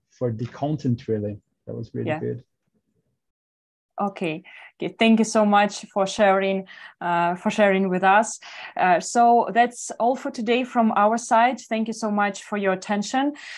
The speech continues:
Speaker 2: and it was really a great pleasure to, uh, share with you our case study with Exante. And, um, thank you so much. Yeah.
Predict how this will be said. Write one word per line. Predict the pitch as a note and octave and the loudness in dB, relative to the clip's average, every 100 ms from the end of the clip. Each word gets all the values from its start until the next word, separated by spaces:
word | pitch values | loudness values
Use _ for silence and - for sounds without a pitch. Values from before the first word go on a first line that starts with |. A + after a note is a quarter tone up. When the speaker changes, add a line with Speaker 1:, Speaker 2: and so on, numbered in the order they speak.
| - | -6
Speaker 2:
and | F#3 F#3 F#3 | -2 0 -2
it | F#3 | -2
was | F#3+ F#3 | -2 0
really | G3+ G#3 G3+ G#3 G3+ - - - | 2 2 4 2 0 -8 -8 -2
a | F3 | 0
great | F3 G3+ G3 - | 0 -2 -2 -2
pleasure | F#3 F#3+ F#3+ F3+ F3+ - | -2 0 -2 -4 -6 -8
to, | F#3+ F3 E3+ E3 D#3+ D#3 - | -4 -2 0 0 -2 -4 -2
uh, | E3+ E3 | -2 -2
share | - F3+ F3 | 0 2 4
with | E3 E3 | 0 -2
you | F3 E3 D#3+ F#3+ G3+ - | -2 -2 0 0 0 0
our | E3 E3 | -2 -4
case | - F3+ E3+ | -8 -8 -6
study | F3+ E3 E3+ | -2 0 -2
with | D3+ | -4
Exante. | D#3 - - F3 F3+ F#3 | -8 -4 -4 -2 -2 -2
And, | - D#3 D#3 - _ _ - - - - - | -2 -6 -10 -16 _ _ -20 -20 -20 -20 -16
um, | - D#3 D3+ D#3 E3 - | -10 -8 -10 -12 -16 -6
thank | F3 F3 | -4 -4
you | |
so | E3 D#3+ | -8 -8
much. | B2+ B2+ | -8 -10
Yeah. | - | -14